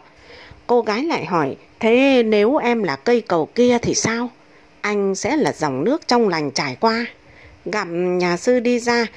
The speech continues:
cô gái hỏi: "Thế nếu em đi tu thì sao?" "Anh sẽ là chú tiểu sớm tối bên em." Thấy một chú bé đang dắt một con bò, cô gái hỏi: "Thế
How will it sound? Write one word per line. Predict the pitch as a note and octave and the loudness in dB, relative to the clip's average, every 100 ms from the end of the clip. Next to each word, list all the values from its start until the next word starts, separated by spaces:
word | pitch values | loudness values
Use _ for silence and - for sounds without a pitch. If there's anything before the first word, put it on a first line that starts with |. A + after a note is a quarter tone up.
| - - | -10 0
cô | B3 | 2
gái | A3+ G3+ D4+ | 2 -2 -2
hỏi: | A3 A#2 - - - - - | -4 -4 -8 -18 -20 -10 -2
"Thế | G#3 A#3+ C#4 | 0 2 2
nếu | A#3+ G3+ G#3+ C#4 | 2 4 4 2
em | - A3+ G#3+ | 0 -2 0
đi | A#3 | 0
tu | A3 A#3 A3+ | 4 4 4
thì | - B2 | 0 -4
sao?" | - A3+ A#3 - - - - - - - - _ _ _ _ | -4 -2 -2 -4 -18 -20 -20 -20 -20 -20 -20 _ _ _ _
"Anh | G#3+ A3 A#3 G#3 D#3 | -2 2 2 0 -2
sẽ | - D#4 | 0 2
là | A#3 B2+ | 2 0
chú | F#3 C4+ | 0 0
tiểu | B3+ E3 G#2 F2+ - | 4 4 2 -2 -8
sớm | - - F#3+ B3+ D#4 | -4 2 2 2 2
tối | G#3 B3 | 4 4
bên | B3 A#3+ | 4 0
em." | G3+ A#3 A#3+ B3 - - - - - - | 0 -4 -4 -8 -14 -20 -20 -20 -16 -2
Thấy | G#3 F#3+ B3 | 2 2 2
một | D#4 F3+ - | 2 2 2
chú | G#3 | 2
bé | G3 G#3 | 2 0
đang | A#3+ G3 | -2 -4
dắt | F#3 D4 | -4 -2
một | A3+ - | -2 0
con | G3 E3+ | 0 2
bò, | C#3 A#2+ - | 0 0 -2
cô | G#3+ | 0
gái | G3 F3 | 0 -2
hỏi: | C#4+ G#3+ G#2+ - - - - | -2 -4 -4 -10 -20 -16 -2
"Thế | G#3 A3 D4 | 0 2 0